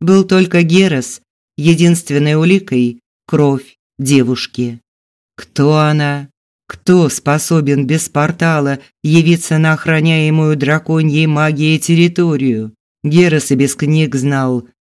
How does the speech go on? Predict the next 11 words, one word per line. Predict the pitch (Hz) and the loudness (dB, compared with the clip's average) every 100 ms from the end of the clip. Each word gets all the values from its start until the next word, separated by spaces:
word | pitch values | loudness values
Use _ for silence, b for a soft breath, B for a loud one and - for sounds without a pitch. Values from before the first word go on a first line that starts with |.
| _ - | _ -18
Феи. | - 135 151 151 123 107 107 _ _ _ - | -2 0 2 0 -2 -4 -8 _ _ _ -2
Только | 151 165 175 | 0 2 2
этим | 180 156 156 139 135 131 123 B - | 2 2 0 0 0 2 0 B -4
невесомым | 156 156 165 165 165 151 147 151 | 2 2 2 0 0 0 0 -2
созданиям | - 143 143 135 147 160 139 117 113 - _ - | -2 -2 0 0 0 0 -2 0 -2 -6 _ -4
открыты | 147 - - 143 165 170 170 | -4 -4 -2 0 2 0 -2
все | - - 147 170 | -4 -4 0 2
дороги | 156 147 143 165 151 131 123 B - | 2 0 0 0 0 0 0 B -10
во | 139 147 | -2 -2
все | 139 - 151 165 | -2 -2 0 2
миры. | 143 135 143 135 | 2 0 -2 -4